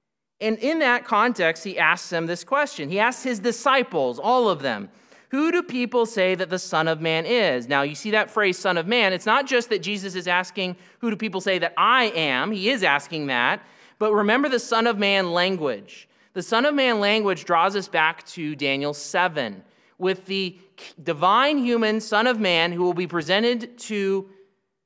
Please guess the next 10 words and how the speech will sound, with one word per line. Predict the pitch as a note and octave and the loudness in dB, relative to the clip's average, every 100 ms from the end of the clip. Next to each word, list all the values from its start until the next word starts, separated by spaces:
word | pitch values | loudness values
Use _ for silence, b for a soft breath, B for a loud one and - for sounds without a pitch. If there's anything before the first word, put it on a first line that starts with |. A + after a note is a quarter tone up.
| _ _ _ _ _ _ _ | _ _ _ _ _ _ _
to | G#3 | -10
the | F#3+ | -2
Ancient | F#3 A3+ A#3 B3 | 2 2 2 0
of | A#3 D#3+ | 0 0
Days | E3 D#3 D#3 D#3 - | 2 2 0 -4 -8
to | F#3 E3+ E3+ E3 - _ _ | -4 -2 -2 -6 -16 _ _
rule | C#3+ F3+ C4+ C#4+ B3 | -6 0 2 4 4
over | G#3+ G3 G3 | 2 2 2
a | F#3 | 2
kingdom. | F#3+ - B3 A#3 D#3+ A2+ A2 | -2 -2 0 0 0 -2 -4